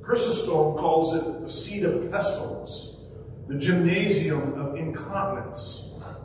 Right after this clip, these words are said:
the school of luxury, Satan being its author and architect.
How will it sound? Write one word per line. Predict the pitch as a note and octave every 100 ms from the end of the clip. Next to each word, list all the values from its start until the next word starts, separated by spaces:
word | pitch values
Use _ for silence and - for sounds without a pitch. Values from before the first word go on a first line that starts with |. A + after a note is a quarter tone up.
| -
the | C#3+
school | - - A3 G#3+ G3 E3 -
of | -
luxury, | - - - - - - - - - - - -
Satan | - G3 G3 G3+ C3+ -
being | D3+ D3+
its | D3+ D3
author | D3+ D#3 D#3+ - - - -
and | -
architect. | C#3+ C#3+ - - - - -